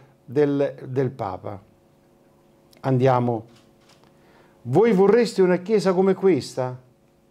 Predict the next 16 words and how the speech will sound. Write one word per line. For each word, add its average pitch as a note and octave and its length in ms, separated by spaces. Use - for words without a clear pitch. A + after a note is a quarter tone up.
Vi D3 140
sentireste F#3 640
a E3+ 40
vostro D#3+ 360
agio? C3+ 560
Lasciatemi F3 640
ridere, C3+ 560
voi F3 500
restereste F#3+ 840
sulla F3 280
soglia G3 400
di D3 140
questa E3+ 400
congrega D3 720
di E3+ 180
superuomini, D3 1040